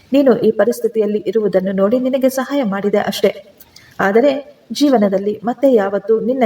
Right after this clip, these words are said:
ಜೊತೆ ಇರಲು ನಾನು ಬಯಸುವುದಿಲ್ಲ ಎಂದು ಹೇಳಿದನು. ಅವಳಿಗೆ ಸಹಾಯ ಮಾಡಿದ ನಂತರ ಅವನು ತನ್ನ ಪಾಟಿಗೆ ತಾನು ಅವರೂರಿಗೆ ವಾಪಸ್ ಹೊರಟು ಹೋಗುತ್ತಾನೆ. "ನಾನು ಮತ್ತೆ ನನ್ನ ಕುಟುಂಬ ಇವಳನ್ನು ಎಷ್ಟೋ ಪ್ರೀತಿಯಿಂದ, ಎಷ್ಟೋ ಗೌರವವಾಗಿ ನೋಡಿಕೊಂಡೆವು. ಆದರೆ ಇವಳು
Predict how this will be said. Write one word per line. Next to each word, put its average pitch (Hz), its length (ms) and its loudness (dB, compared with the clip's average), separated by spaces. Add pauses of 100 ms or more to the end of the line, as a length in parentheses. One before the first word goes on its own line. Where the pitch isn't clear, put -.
ಜೊತೆ 208 200 0
ಇರಲು 208 260 0
ನಾನು 220 260 -2
ಬಯಸುವುದಿಲ್ಲ 202 600 -2 (160)
ಎಂದು 208 180 0
ಹೇಳಿದನು. 202 680 -2 (460)
ಅವಳಿಗೆ 196 300 2
ಸಹಾಯ 208 400 0
ಮಾಡಿದ 196 280 -2
ನಂತರ 196 360 -2 (460)
ಅವನು 277 280 4
ತನ್ನ 269 280 -2
ಪಾಟಿಗೆ 196 420 -2
ತಾನು 226 500 -2
ಅವರೂರಿಗೆ 233 720 0
ವಾಪಸ್ 208 420 -4
ಹೊರಟು 226 240 0
ಹೋಗುತ್ತಾನೆ. 196 680 0 (580)
"ನಾನು 202 320 4 (240)
ಮತ್ತೆ 226 420 0
ನನ್ನ 202 200 2
ಕುಟುಂಬ 226 360 -2 (480)
ಇವಳನ್ನು 247 480 2
ಎಷ್ಟೋ 262 440 0
ಪ್ರೀತಿಯಿಂದ, 220 540 0 (200)
ಎಷ್ಟೋ 247 280 0
ಗೌರವವಾಗಿ 202 720 0
ನೋಡಿಕೊಂಡೆವು. 196 760 -2 (400)
ಆದರೆ 196 380 2
ಇವಳು 254 440 -2